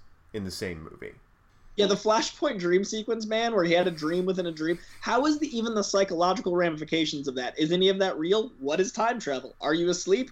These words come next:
Speaker 2: Can you dream in a dream? What's going on?
Speaker 1: Yeah, and it was just, there's so much happening, and I'm like, "Can you not? Like, can you just pick one and, like, go with it?" Like, there's, they could have made a good,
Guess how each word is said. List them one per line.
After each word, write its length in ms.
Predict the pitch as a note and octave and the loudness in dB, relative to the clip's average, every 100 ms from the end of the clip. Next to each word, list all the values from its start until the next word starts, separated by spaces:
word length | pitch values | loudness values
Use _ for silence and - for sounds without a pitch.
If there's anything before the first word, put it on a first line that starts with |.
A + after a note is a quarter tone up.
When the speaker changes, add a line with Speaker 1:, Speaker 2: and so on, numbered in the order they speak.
| - | -6
Speaker 2:
Can 180 | D3+ | -4
you 100 | E3+ | -2
dream 280 | F#3 F#3+ A3 | 0 2 2
in 80 | A#3+ | -4
a 40 | |
dream? 260 | A3 B3+ B3+ | -2 0 0
What's 520 | - D#3 F#3 G3 G3 | -2 2 4 4 0
going 400 | F3 G3+ F3 E3 | 0 2 2 -2
on? 180 | C#3+ C3 | -6 -4
Speaker 1:
Yeah, 240 | G#2+ F2+ - | 0 0 0
and 100 | B2 | -4
it 80 | A2 | -4
was 140 | A#2+ | -6
just, 200 | A#2 - | -10 -6
there's 220 | A#2+ G#2+ | -4 -4
so 220 | - D#3+ | -4 -4
much 160 | D3+ C3+ | -6 -8
happening, 420 | A2+ G2+ G#2 G2 | -4 -6 -4 -8
and 100 | F2+ | -8
I'm 80 | F#2 | -6
like, 200 | F#2 F2+ | -8 -10
"Can 200 | C3 A2+ | -12 -10
you 80 | A#2 | -8
not? 440 | A#2+ F2 B2+ - - | -6 -6 -6 -10 -10
Like, 200 | A#2 F#2+ | -8 -8
can 140 | - G2+ | -8 -8
you 120 | G#2 | -8
just 180 | G#2+ - | -10 -6
pick 240 | A2+ - | -6 -4
one 300 | C#3 C#3+ D3+ | -4 -4 -6
and, 220 | G2 F#2+ | -10 -8
like, 180 | F#2 F2 | -8 -6
go 180 | F#2+ F#2 | -2 0
with 240 | E2 D#2 | 0 -4
it?" 160 | - - - - - - - _ - | -10 -12 -14 -18 -20 -20 -20 _ -10
Like, 240 | B2+ A2+ | -6 -4
there's, 400 | A2+ B2+ B2 - - - | -2 -4 -4 -10 -16 -6
they 140 | C#3 | -4
could 180 | C#3+ F#3+ | -2 -2
have 160 | F#3 A#2+ | -2 -4
made 260 | A2 G#2 | -6 -6
a 120 | - F2+ | -8 -10
good, 480 | - G2 G2+ B2 | -8 -6 -6 -8